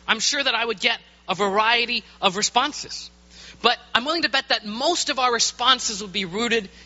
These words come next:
in a common framework. A common framework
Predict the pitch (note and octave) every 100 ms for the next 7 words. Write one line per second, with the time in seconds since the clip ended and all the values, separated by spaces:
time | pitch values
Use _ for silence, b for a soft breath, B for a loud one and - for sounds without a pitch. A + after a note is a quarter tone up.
0 | B G3+ F#3 - - A#3 A#3+ G#3 - G#3
1 | G3 D3+ F#2+ - - - - - - -
2 | - - G3+ - C#4+ C#4+ A3+ - C4 C4+
3 | A#3+ G#3+